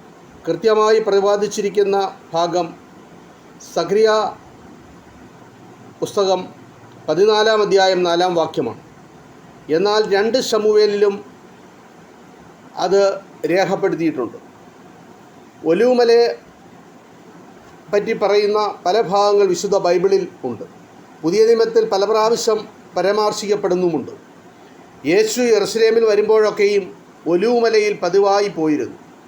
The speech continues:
എറിഹോവിൽ നിന്ന് യെറുശലേമിലേക്കുള്ള വഴി ഈ മലയിൽ കൂടി കടന്നുപോകുന്നു. ഇതിൻ്റെ ചരിവിലുള്ള ബെത്ഫായയ്ക്കും ബഥന്യായ്ക്കും സമീപമെത്തിയ യേശു യെറുശലേമിലേക്ക് പ്ര-, പ്രവേശിച്ചത് ഒലിവുമലയിൽ കൂടിയാണ്.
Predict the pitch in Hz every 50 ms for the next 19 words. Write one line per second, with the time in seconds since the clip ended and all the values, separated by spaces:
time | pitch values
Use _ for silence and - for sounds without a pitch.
0 | - - - - - - - - - - - 156 180 190 214 226 196 214 240 240
1 | 233 254 240 240 247 233 233 233 226 208 202 196 196 226 226 226 233 233 233 233
2 | 233 - 214 214 214 208 190 185 180 190 208 214 208 - - - - - - -
3 | - - - 156 185 220 208 196 190 208 220 247 240 190 202 233 240 214 220 214
4 | 196 175 180 185 202 185 175 147 127 - - - - - - - - - - -
5 | - - - - 143 165 214 214 214 202 208 208 196 190 220 240 247 233 220 214
6 | 202 190 185 170 - - - - - - - - - - - - - - - -
7 | 127 151 190 220 220 - - - - 202 214 214 220 220 220 208 - - 208 208
8 | 202 202 196 - - - - - - - - - - - - - 123 147 170 170
9 | 165 208 220 220 226 226 226 226 226 220 220 226 220 220 214 196 196 214 208 208
10 | 214 208 208 202 202 196 202 196 185 185 185 175 - 202 196 190 185 - - 135
11 | 151 170 180 175 - 220 226 233 233 233 233 233 233 233 233 214 180 170 185 -
12 | - - - 180 180 202 208 196 202 214 190 - 202 185 180 190 180 170 - -
13 | - - - - - - - - - - 135 147 165 185 214 233 240 226 233 226
14 | 220 220 226 196 175 202 196 180 170 147 117 104 -